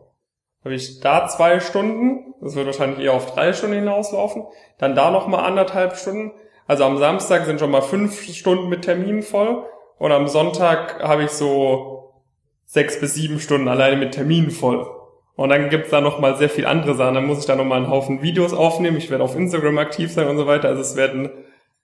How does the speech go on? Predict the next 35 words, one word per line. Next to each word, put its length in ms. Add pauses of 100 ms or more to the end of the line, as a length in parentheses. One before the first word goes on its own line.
(460)
Also 240
so, 340
so 220
sieht's 240
halt 320
einfach 300
aus. 260
Und 100
das 120
sind, 320 (540)
das 180
ist 140
quasi 240
normal. 600 (300)
Ja, 180
also 160
es 320 (300)
ist 160
wahrscheinlich 300
nicht 80
für 80
jeden 260
Unternehmer 400
normal, 460 (200)
vor 140
allem 160
auch 100
nicht 160
für 80
jemanden, 300
der 100
das, 240
äh, 260 (240)
jahrelang 600
macht. 340